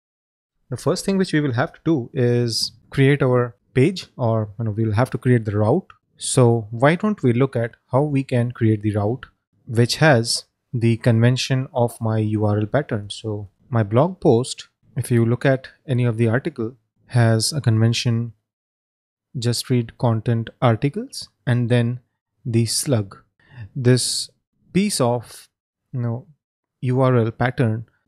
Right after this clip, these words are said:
I will want to retain, because otherwise I will lose out on S E O and I will have a lot of four oh fours. So let's see how we can do that.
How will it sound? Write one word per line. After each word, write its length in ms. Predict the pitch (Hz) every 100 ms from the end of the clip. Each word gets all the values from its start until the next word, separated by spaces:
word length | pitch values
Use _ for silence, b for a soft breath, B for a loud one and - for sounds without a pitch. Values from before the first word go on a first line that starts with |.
| -
I 160 | 120 117
will 280 | 117 117 - _
want 420 | 107 120 151 -
to 340 | 131 120 117 - _ _
retain, 420 | 117 123 113 147 196
because 560 | 131 123 120 113 - _ _ _ _ _ -
otherwise 500 | 123 117 120 113 -
I 160 | 123
will 120 | 120 120
lose 540 | 113 120 131 123 - -
out 220 | 120 120
on 200 | 113 120 135
S 200 | 113 131
E 140 | 113
O 220 | 135 180 _ -
and 260 | 113 113
I 100 | 123
will 100 | 117
have 160 | 110 117
a 60 | 110
lot 220 | 110 107
of 240 | 101 - _
four 240 | - 120
oh 60 | 110
fours. 380 | 117 131 208 - _ _ _ _ _
So 200 | - 156
let's 220 | 151 208
see 100 | 156
how 140 | 123 117
we 120 | 110
can 180 | 117 107
do 120 | 110
that. 200 | - -